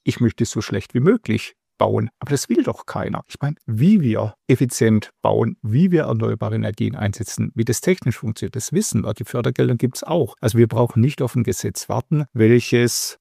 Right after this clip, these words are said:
wahrscheinlich so weit die Leitplanken setzt, dass keiner da rangeht. Äh, also, äh, da, dass jetzt in Zukunft jetzt plötzlich in Neubauten wieder Öl- und Gasheizungen eingebaut werden. Da hat der Markt schon drüber abgestimmt, äh, im Gebäudebestand. Was wird denn an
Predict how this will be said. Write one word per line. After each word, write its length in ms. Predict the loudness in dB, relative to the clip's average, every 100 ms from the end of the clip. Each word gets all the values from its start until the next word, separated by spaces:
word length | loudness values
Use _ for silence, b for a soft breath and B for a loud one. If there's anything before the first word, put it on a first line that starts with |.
| _
wahrscheinlich 840 | -8 -8 -8 -8 -2 2 2 0 -2 _
so 480 | -6 -4 4 6 6
weit 480 | 4 2 2 0 -10 0
die 80 | 0
Leitplanken 680 | 2 -2 0 0 0 0 -2
setzt, 400 | 0 -4 -4 -6
dass 180 | -6 -6
keiner 400 | -4 -2 0 0
da 160 | 0
rangeht. 800 | 0 2 2 4 4 4 2 -6
Äh, 400 | -2 2 4 2
also, 440 | -2 -2 -2 -4 -4
äh, 220 | -4 -6 -8
da, 120 | -8 -4
dass 220 | -4 0
jetzt 200 | -2 -2
in 80 | -4
Zukunft 420 | -2 0 2 2
jetzt 260 | 0 -2 -4
plötzlich 360 | -4 -2 -2 0
in 40 |
Neubauten 520 | 2 2 2 2 2
wieder 180 | 0 0
Öl- 180 | 0 0
und 100 | 0
Gasheizungen 580 | 0 0 0 -2 -4 -2
eingebaut 500 | 0 0 0 -2 0
werden. 260 | 0 0 -4
Da 120 | -4
hat 100 | -4
der 100 | -2
Markt 340 | 0 0 -2 -2
schon 160 | -2
drüber 300 | 2 0 0
abgestimmt, 760 | -4 -4 -6 -4 -2 0 0 -2
äh, 300 | -2 -2 -2
im 180 | 0 0
Gebäudebestand. 1000 | 0 0 2 2 -2 -4 -2 0 0 0
Was 260 | -4 -4 -2
wird 220 | -2 0
denn 180 | 0 0
an 280 | 0 0